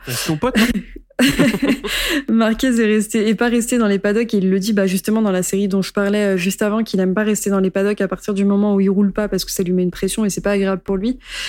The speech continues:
Speaker 2: Là, ce week-end, il était là et, et le team avait un sourire jusqu'aux oreilles, euh, tout le week-end. Enfin, tu vois qu'il y avait un truc de, de même eux en interne, ils ont hâte qu'ils reviennent et ils ont hâte de, bah, de sûrement pouvoir re-, revenir à la bagarre. Donc, euh... Donc, euh, c'est, ça,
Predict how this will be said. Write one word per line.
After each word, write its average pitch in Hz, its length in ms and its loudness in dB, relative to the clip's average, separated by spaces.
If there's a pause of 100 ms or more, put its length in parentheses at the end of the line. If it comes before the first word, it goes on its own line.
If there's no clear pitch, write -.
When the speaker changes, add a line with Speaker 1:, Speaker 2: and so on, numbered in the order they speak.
(180)
Speaker 2:
Là, 202 140 2
ce - 140 -4
week-end, 226 200 2
il 196 140 4
était 180 220 0
là 220 320 0
et, 180 320 0
et 185 40 0
le 180 180 2
team - 260 0
avait 185 160 2
un 175 100 0
sourire 214 400 -2
jusqu'aux 190 420 0
oreilles, 196 320 2
euh, 175 220 2
tout - 140 -6
le 202 80 -2
week-end. 220 300 0
Enfin, 180 260 -2 (540)
tu - 160 0
vois 233 180 2
qu'il 254 120 0
y - 20 2
avait 190 80 2
un 196 160 2
truc 226 280 -2
de, 185 460 2
de 185 140 2
même 208 320 2 (100)
eux 240 160 4
en 202 140 2
interne, 202 320 2
ils 180 160 2
ont - 100 0
hâte 202 160 -2
qu'ils - 180 -4
reviennent 202 300 2
et 185 60 4
ils 175 180 2
ont 190 60 2
hâte 185 100 -2
de, 170 260 0 (300)
bah, 185 140 4
de 175 160 2
sûrement 185 340 0
pouvoir 180 400 -4
re-, 170 240 0
revenir 175 340 0
à 180 40 0
la 180 100 0
bagarre. 202 300 -2
Donc, 185 260 0
euh... 175 220 -2 (760)
Donc, 190 300 0
euh, 185 200 0
c'est, 185 240 -6
ça, 190 180 -4